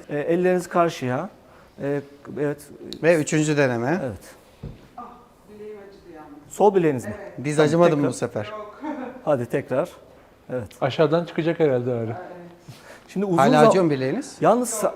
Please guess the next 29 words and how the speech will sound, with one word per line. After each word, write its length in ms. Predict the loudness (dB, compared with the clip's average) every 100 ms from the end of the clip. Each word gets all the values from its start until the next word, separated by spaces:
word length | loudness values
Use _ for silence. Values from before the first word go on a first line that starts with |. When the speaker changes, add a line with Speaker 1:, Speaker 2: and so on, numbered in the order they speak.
| -2
Speaker 2:
ka- 120 | 2
Speaker 1:
Geçti, 240 | 4 4 2
Speaker 3:
Hareket 200 | -2 2
Speaker 1:
tamam. 240 | 2 2
O 40 | -4
Speaker 3:
ben- 40 | -4
Speaker 2:
Şimdi 140 | -4
Speaker 1:
manipülasyondan 580 | 0 4 4 6 8 8
Speaker 2:
şöyle, 120 | 6
Speaker 1:
hemen 180 | 2 -2
sonra 280 | -4 -4 -4
acır. 240 | -2 0
Speaker 2:
evet, 140 | 0 -2
çünkü, 460 | -4 -4 -2 -2 -4 -4
e, 180 | -2 -2
uzun 280 | -4 -4
zamandır 360 | -4 -2 -2 -2
o 80 | -2
hareketi 340 | -4 -8 -8
yapamadı. 380 | -6 -6 -8 -8
Speaker 3:
Yapmamış. 500 | -12 -12 -14 -14 -8
Speaker 2:
Hı 40 |
hı. 180 | -6 -6 -8 -18 -20 -20 -14
Şimdi 360 | -6 -6 -6 -10 -6
hareketiniz 520 | -6 -4 -6 -6 -4
açıldı. 380 | -4 -4 -6 -6
Hatta 340 | -8 -8 -6 -6
istediğimiz 600 | -8 -8 -6 -6 -8 -10
kadar 320 | -8 -6